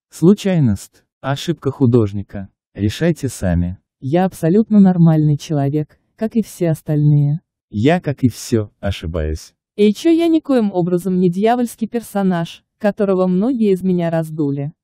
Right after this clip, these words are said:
Speaker 1: Большинство слухов, которые вы про меня слышали, не что иное, как ложь. Я не идеален и всегда признавал, и буду признавать, свои ошибки.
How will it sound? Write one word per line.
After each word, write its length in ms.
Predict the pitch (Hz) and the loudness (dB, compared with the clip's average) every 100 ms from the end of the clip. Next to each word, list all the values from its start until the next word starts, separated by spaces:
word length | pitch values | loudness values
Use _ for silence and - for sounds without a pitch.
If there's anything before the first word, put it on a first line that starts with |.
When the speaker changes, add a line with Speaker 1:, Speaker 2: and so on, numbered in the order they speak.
| _ | _
Speaker 1:
Большинство 640 | 98 101 - 104 - 98 | -2 -2 0 -4 -2 -4
слухов, 600 | 95 - 92 82 - - _ _ | -4 -2 -2 -2 -6 -10 _ _
которые 440 | 82 - 95 90 | -6 0 2 2
вы 100 | 82 | 0
про 160 | 80 85 | -2 0
меня 260 | 82 82 | 0 0
слышали, 500 | 76 - 92 - 78 | -2 -2 -2 -2 -4
не 120 | 73 73 | -2 -4
что 260 | - 82 | -4 -2
иное, 320 | 82 95 95 | 0 2 0
как 300 | - - - | -2 -8 -6
ложь. 340 | 80 80 - - _ _ - | -4 -4 -4 -12 _ _ -8
Я 260 | 90 139 | -2 2
не 220 | 170 143 | 6 6
идеален 400 | 110 117 120 113 | 6 4 2 -2
и 160 | 107 107 | -2 -6
всегда 440 | - 101 95 120 | -4 -4 0 0
признавал, 720 | - 98 92 104 98 113 107 - _ _ - | 0 -2 0 0 0 -2 -4 -10 _ _ -4
и 100 | 104 | 0
буду 280 | 101 117 117 | 2 2 2
признавать, 760 | 107 104 101 90 80 78 _ _ _ | 0 0 2 0 -2 -6 _ _ _
свои 340 | - 92 90 90 | -14 -4 -2 0
ошибки. 560 | 87 - 92 - 95 | -2 -6 -16 -14 -16